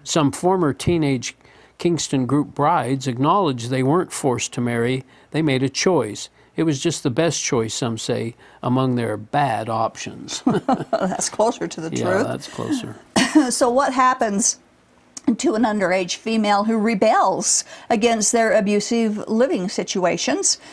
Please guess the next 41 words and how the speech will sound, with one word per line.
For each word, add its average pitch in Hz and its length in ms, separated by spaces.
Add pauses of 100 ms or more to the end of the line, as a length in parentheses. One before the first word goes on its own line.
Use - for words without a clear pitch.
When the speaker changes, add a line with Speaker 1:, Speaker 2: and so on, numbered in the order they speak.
(140)
Speaker 2:
Now, 185 100
there 233 120
are 233 60
hundreds, 226 480
probably 196 760 (120)
thousands, 226 800
Speaker 1:
Yeah. 151 340
Speaker 2:
of 208 220
personal 277 340
stories 214 480
that 202 140
could 214 120
answer 220 340
that 180 180
question. 208 680 (400)
The 226 140
article 240 400
tells 208 280
the 202 80
story 196 400
of 175 80
just - 540
one 190 500
such - 360
young 185 200
girl, 170 420 (180)
Colleen 185 380
Snow. 151 500 (880)
Speaker 1:
Snow 226 340
says 185 320
she 147 180
chose 170 440
to 139 120
get 127 180
married 127 360
to 127 120
escape 139 380
an 127 120
abusive 120 520
living 131 360
situation. 104 880